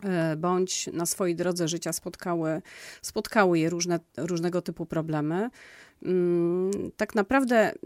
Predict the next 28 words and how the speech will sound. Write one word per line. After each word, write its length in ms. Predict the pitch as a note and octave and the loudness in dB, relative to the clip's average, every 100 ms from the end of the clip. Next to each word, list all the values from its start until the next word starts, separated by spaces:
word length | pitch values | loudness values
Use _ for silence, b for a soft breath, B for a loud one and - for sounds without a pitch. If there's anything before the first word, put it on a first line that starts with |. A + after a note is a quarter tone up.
| - | -4
tam 240 | - B3+ B3+ | 2 4 4
znalazły 480 | G#3 G3 G#3 G#3 | 4 4 4 0
się 140 | A3 F#3 | 0 0
również 480 | F3 F#3+ G3 - - | 2 2 6 6 4
rodziny 480 | E3+ F3 D#3+ E3 D#3+ | 2 2 2 2 2
z 40 | |
dziećmi. 560 | D#3 D3 C#3 - A#2 - - | 0 -4 -4 -6 -8 -10 -6
I, 300 | G3+ G#3 - - | -2 0 -2 -4
i 40 | A#3 | 0
my 140 | C4+ | 0
tam 200 | C#4+ C4 | 2 0
z 120 | - | 0
tymi 220 | - C4 A#3 | 0 2 2
rodzinami 580 | A3+ G3+ A#3 D4 B3+ | 2 0 2 4 4
i 40 | G3 | 2
z 60 | |
tymi 220 | - G3 F3+ | 2 2 2
dziećmi 280 | G3 - | 0 0
jesteśmy 340 | G3 - F#3+ F#3 | -2 -2 -4 -4
od 80 | E3 | -2
dwa 160 | E3 | -2
tysiące 320 | F3+ - E3+ | -2 -2 -4
piętnastego 580 | F3+ D3+ E3 - E3+ D#3 | -6 -8 -8 -8 -6 -6
roku. 440 | D3+ C#3+ F#3+ G#3 C4+ B B B B B B - | -6 -6 -4 -6 -6 B B B B B B -4
E, 1000 | F#3 F3+ F3+ F3 E3+ E3+ E3+ E3+ E3 E3 | 0 4 4 4 4 4 2 2 0 -2
w 80 | E3+ | -2
międzyczasie, 1000 | C#4+ F#4+ C4 - E3 D#3 - D3 E3+ A3+ - - | 2 2 2 2 0 0 -2 0 0 -2 -6 -6
mm, 540 | F#3 F#3 F3+ F3+ F3+ | -2 0 0 -2 -4